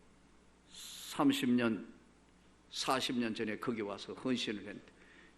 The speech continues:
지금은 어마어마한 것을 이루었어요. 사랑하는 성도 여러분,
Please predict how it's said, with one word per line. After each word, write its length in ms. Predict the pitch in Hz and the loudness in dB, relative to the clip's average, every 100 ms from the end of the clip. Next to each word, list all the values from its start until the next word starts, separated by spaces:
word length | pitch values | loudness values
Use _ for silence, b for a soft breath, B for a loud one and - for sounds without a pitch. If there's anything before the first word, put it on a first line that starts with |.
| - | -12
지금은 600 | - - 185 202 226 226 - - | -2 0 4 4 4 2 -6 4
어마어마한 840 | 208 269 339 359 349 349 320 277 | 10 12 12 12 12 10 12 12
것을 360 | 285 302 285 233 | 10 6 2 0
이루었어요. 500 | 131 123 101 - - - - - - - - - - - - - - - - | 0 0 -2 -6 -12 -18 -20 -20 -20 -20 -20 -20 -20 -20 -20 -20 -20 -20 -16
사랑하는 460 | - 131 196 233 214 | 2 10 12 12 10
성도 260 | 180 160 | 8 10
여러분, 340 | 147 131 110 | 10 10 4